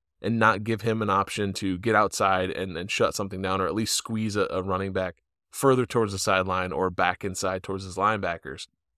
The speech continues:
And so I think that setting the edge, um, the side opposite Rousseau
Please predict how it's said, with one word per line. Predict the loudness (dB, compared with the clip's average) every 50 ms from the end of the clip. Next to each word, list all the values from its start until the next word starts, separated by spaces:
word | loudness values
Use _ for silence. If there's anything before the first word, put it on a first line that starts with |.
| _
And | -4 -2 2
so | 4 4 6 6 6 4
I | 2 0
think | -2 -4 -4 -2 -2
that | -2 -2 -2
setting | 0 0 0 0 0 0 -2
the | -2 -2 0
edge, | 2 2 0 0 -2 -6 -12 -14 _ _ _ _ _ _
um, | 0 2 2 2 2 0 -4 -10 _ _
the | -12 -8 -4
side | -2 0 2 2 2 0 -2 -2 -2
opposite | -2 -2 -2 -2 -2 -2 0 0 -2 -2
Rousseau | -2 -4 -4 -4 -4 -2 2 2 4 4 2 0 -2 -6 -10